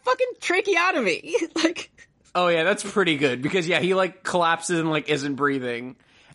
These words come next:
Speaker 2: And
Speaker 1: Uh-huh.
Speaker 2: <laughs> Giorno's like, "I need a pen." And just fucking gives him a fucking breathing tube by stabbing him in the throat with a pen.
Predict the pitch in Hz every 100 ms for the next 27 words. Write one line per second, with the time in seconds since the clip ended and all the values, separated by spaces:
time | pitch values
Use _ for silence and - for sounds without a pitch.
0 | - 143 185 196 - 220 175 170 135 208
1 | 226 123 - 165 151 123 131 _ - -
2 | _ _ _ _ 165 180 208 - 220 196
3 | 180 160 151 160 190 180 196 165 - 165
4 | 147 139 127 151 151 147 135 139 131 135
5 | - 143 135 147 143 135 127 135 135 120
6 | 113 - 131 120 117